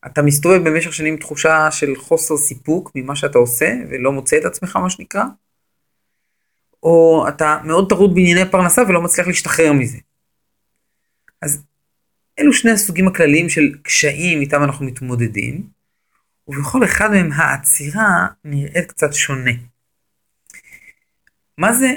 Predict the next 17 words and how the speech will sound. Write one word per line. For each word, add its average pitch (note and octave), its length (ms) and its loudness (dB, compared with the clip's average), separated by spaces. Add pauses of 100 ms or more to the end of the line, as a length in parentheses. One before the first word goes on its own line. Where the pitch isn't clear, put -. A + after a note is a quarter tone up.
לעצור D#3+ 920 2
מול D#3 180 2
קושי D3 340 0
מתפרץ? - 720 -6 (920)
העצירה D#3 480 -2 (140)
כאן D#3+ 500 2 (760)
מתבטאת C#3 540 0
בבלימת D3 880 4
התגובה C3+ 580 2
האוטומטית D3 880 2
והמיידית. A#2+ 720 2 (1200)
בלימת C3+ 400 2
המחשבה, B2 680 0 (560)
בלימת B2 440 2
הדיבור C3 720 2
ובלימת B2+ 480 0
המעשה. A#2 440 -2